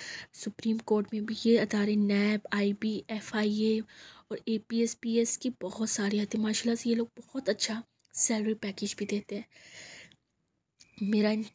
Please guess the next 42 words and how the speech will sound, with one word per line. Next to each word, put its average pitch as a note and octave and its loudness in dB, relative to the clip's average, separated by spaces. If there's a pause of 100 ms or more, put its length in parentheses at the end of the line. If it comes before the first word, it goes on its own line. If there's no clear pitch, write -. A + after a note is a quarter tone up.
(220)
तमाम A3 0
दोस्तों G#3+ 0
से A3 -2
मशवरा G#3 0
है G#3+ 0
कि G#3+ -4
वो G#3+ 0
तमाम G#3 -4
जो A3 -2
प्राइवेट G#3+ -2
जॉब्स G#3 0
करते G#3 -2
हैं, G#3 -6
वो G#3+ -4
वहाँ G#3+ -4 (460)
जॉब G3+ -2
करने G3+ -4 (460)
को A3 -4
छोड़ G3 2
दें, A3 2
जो G#3+ 2
कॉल G3+ -2
सेंटर G3+ 0
and G3 0
प्राइवेट G3+ 2 (180)
जो G#3 -4
जॉब्स G3+ -6
करते - -6
हैं, A3 -4
उसको A3+ -12
छोड़ G#3 0
दें, A#3+ 2
बल्कि A#3+ -2
उसे B3+ 0 (680)
पार्ट A3+ -4
टाइम A3 0
देख F#3+ 0
लें, C4 2 (360)
but G#3+ 0
शॉर्ट G3+ 0
हैंड G#3 -4
को - -8